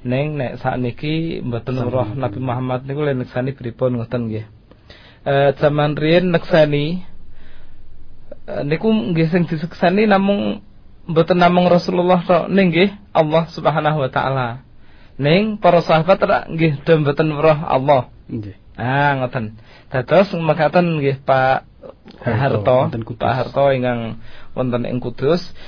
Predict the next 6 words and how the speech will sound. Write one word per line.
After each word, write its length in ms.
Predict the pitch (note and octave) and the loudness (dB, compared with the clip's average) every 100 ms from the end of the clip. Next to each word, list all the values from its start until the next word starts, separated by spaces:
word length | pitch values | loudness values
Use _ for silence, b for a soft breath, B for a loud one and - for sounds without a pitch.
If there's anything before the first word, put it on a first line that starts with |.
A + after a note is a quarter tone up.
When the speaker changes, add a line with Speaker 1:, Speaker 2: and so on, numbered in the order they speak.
| B - | B -4
Speaker 1:
bilih 320 | D#3+ E3 D#3+ | 2 2 2
nekseni 560 | E3+ E3+ - E3+ F#3 | 0 2 4 4 4
niku 240 | F#3 F#3 G#3+ | 2 2 2
mboten 480 | F3+ D#3+ F3+ F3+ F3 | 4 2 2 0 0
kudu 640 | F3 - G3 G3+ G3+ F#3+ E3+ | -4 0 2 2 0 -2 0
weruh. 320 | F3+ E3 D3+ | 2 2 2